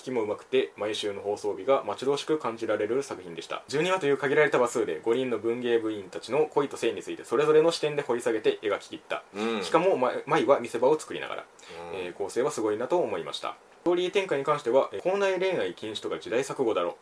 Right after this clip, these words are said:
Speaker 1: 立てこもりから、えー、垂れ幕の流れとか昔の学園ドラマかななど、よく考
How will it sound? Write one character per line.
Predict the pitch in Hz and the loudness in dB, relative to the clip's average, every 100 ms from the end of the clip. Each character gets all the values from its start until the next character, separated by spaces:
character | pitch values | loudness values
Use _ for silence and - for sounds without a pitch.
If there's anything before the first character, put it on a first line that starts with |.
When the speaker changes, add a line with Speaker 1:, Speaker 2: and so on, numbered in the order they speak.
| - | -16
Speaker 1:
立 | - 131 | -8 -6
て | |
こ | 127 | -2
も | 131 120 | 0 0
り | |
か | 113 117 | 0 4
ら、 | 127 - | 4 2
え | 98 92 92 90 | -4 -2 -2 -4
ー、 | |
垂 | - 113 | -2 -2
れ | |
幕 | 110 | -2
の | 107 | -4
流 | 87 98 | -4 -4
れ | 95 | -4
と | |
か | - | -6
昔 | 82 90 131 | -10 -8 -4
の | 175 170 | -2 -2
学 | - 104 151 | -4 -4 -2
園 | 143 | 2
ド | 170 | 2
ラ | |
マ | 175 | 0
か | 92 | -2
な | 113 - | -6 -4
な | 104 | -2
ど、 | 120 - | 0 0
よ | 120 | 0
く | - | 2
考 | 135 | 4